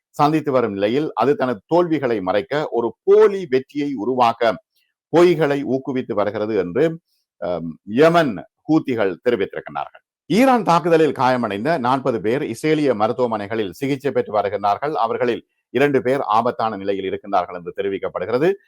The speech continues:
அல் ஜசீரா சொல்கிறது, மூன்று பேர் இறந்து விட்டார்கள். ஈரானின் தாக்குதலில் மூன்று பேர் இறந்து விட்டார்கள்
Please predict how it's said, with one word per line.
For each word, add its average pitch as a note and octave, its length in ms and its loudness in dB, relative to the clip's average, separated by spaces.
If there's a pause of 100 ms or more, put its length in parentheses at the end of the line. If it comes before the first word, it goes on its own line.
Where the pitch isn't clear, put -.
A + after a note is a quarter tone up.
(120)
அல் G3 180 4
ஜசீரா F3+ 400 2
சொல்கிறது, B2+ 540 -2
மூன்று C3 440 0
பேர் B2+ 200 0
இறந்து A#2+ 380 0
விட்டார்கள். F#2+ 480 -2
ஈரானின் A2+ 440 0
தாக்குதலில் B2 540 -4
மூன்று A2 380 -6
பேர் A#2+ 180 0
இறந்து G#2 340 -4
விட்டார்கள் F#2 480 -4